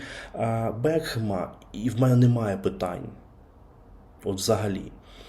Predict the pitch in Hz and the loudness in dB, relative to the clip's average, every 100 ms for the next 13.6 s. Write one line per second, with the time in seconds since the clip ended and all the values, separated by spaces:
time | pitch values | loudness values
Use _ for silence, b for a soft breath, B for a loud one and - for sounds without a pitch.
0 | B B B B B B B 196 196 139 | B B B B B B B 0 2 0
1 | 185 185 156 - 170 - 139 139 180 208 | 2 2 0 -4 -4 -4 -4 -4 -4 -4
2 | - 143 110 98 98 139 160 156 143 156 | -4 -4 -4 -6 -6 -6 -6 -4 -2 2
3 | 147 131 135 131 135 147 151 - 117 120 | 2 2 0 0 0 0 -2 -4 -4 -2
4 | 135 135 123 - - 113 107 104 104 104 | -4 -2 -4 -4 -6 -6 -4 -4 -6 -8
5 | B B B B B B B B - 135 | B B B B B B B B -2 0
6 | 127 123 120 113 104 98 107 98 - 95 | -2 -2 -2 0 0 -2 -6 -4 -6 -6
7 | 92 98 - 113 143 139 110 107 104 - | -8 -6 -2 0 0 0 0 -2 -4 -8
8 | B B B B B 92 95 92 90 92 | B B B B B -6 -4 -2 -4 0
9 | 110 98 113 135 117 104 92 95 95 95 | 0 2 4 4 4 0 -2 -2 -4 -2
10 | 113 - 101 95 104 104 92 95 90 85 | -4 -2 -4 -2 -2 -2 -4 -2 -2 -4
11 | - - - 101 95 90 107 101 98 - | -6 -8 -6 -2 -2 2 0 0 -4 -8
12 | 104 107 101 95 92 92 98 117 113 - | -4 -2 -2 -4 -6 -2 0 0 0 -2
13 | - - - - 98 | -6 -6 -8 -4 -4